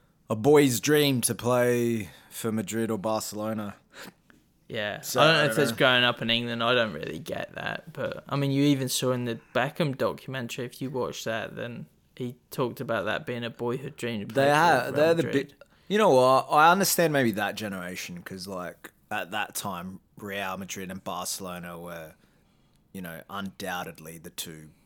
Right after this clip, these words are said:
Speaker 1: biggest sides in the world. Like, they were winning everything. But for the last five, six years, like,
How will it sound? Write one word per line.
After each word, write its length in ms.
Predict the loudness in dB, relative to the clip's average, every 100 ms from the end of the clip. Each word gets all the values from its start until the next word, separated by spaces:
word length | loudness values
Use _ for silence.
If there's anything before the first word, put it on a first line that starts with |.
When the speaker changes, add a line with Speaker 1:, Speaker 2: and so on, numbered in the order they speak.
| _
Speaker 1:
biggest 340 | -14 -12 -8 -8
sides 340 | -8 -12 -14
in 60 | -14
the 100 | -12
world. 340 | -14 -14 -16
Like, 120 | -16
they 80 | -14
were 60 | -14
winning 320 | -12 -12 -12
everything. 460 | -14 -16 -16 -16 _ _ _ _
But 160 | -2 0
for 160 | 2
the 80 | 4
last 280 | 6 4 2
five, 280 | 2 2 2
six 340 | -4 -6 -6
years, 380 | -2 -2 -2 -4
like, 260 | -6 -6